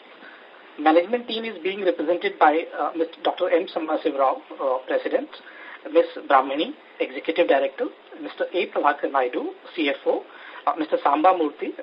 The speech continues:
Dairy Division Head, and Mister Umakant Bari, who is the Company Secretary. Uh, I trust you must have got the, got the opportunity to go through the numbers.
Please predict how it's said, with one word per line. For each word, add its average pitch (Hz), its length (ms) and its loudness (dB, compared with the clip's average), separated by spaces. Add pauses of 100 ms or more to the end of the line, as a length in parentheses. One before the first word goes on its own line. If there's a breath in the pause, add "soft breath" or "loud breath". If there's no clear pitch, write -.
(160)
Dairy 156 240 4
Division 160 380 -2
Head, 160 260 -2
and 185 160 -6
Mister 190 200 -4
Umakant 165 500 0
Bari, 135 240 -2 (100)
who 160 120 -2
is 151 80 -8
the 302 80 -4
Company 160 340 0
Secretary. - 480 -8 (640 loud breath)
Uh, 143 240 4 (140)
I - 100 6 (140)
trust 226 220 2 (200)
you 185 160 2
must 196 200 0
have 185 120 -2
got 175 180 4
the, 185 200 0
got 170 160 4
the 180 80 6
opportunity 170 560 0
to 190 160 -6
go 160 240 2
through 170 100 0
the 156 180 0 (120)
numbers. 147 480 0